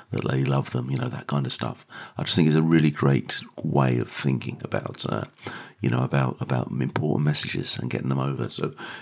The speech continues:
you know, I, um, I hope people reach out to you, you know, people check out, uh, you know, check out your website and the work that you're doing,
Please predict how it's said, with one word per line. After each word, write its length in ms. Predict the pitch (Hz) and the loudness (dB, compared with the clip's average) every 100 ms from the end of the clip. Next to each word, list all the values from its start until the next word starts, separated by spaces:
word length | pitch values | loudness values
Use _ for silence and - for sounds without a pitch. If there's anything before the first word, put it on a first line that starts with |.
| - | -6
you 100 | - | 2
know, 320 | 69 69 73 71 | 4 4 2 0
I, 60 | |
um, 300 | 76 78 73 - | -2 -2 -2 4
I 60 | |
hope 160 | 95 98 | 4 6
people 400 | 85 76 73 67 | 6 8 6 6
reach 280 | 78 73 82 | 6 6 6
out 180 | 78 - | 2 2
to 120 | 80 | 0
you, 160 | 85 | 2
you 180 | 90 82 | 2 2
know, 180 | 65 69 | 0 0
people 240 | 73 73 | 0 0
check 220 | 76 73 - | 2 2 2
out, 280 | 64 - | 0 2
uh, 200 | 76 67 65 - - - | 4 2 0 -8 -14 0
you 100 | 69 | 4
know, 60 | |
check 240 | 65 - - | 4 4 2
out 160 | 65 | 2
your 80 | - | 2
website 540 | 69 69 - 69 65 - | 2 2 4 4 2 0
and 160 | 62 62 | -2 0
the 60 | |
work 280 | 65 65 - | 2 0 0
that 100 | 58 | -2
you're 80 | 62 | 0
doing, 360 | 64 58 58 | 0 0 -2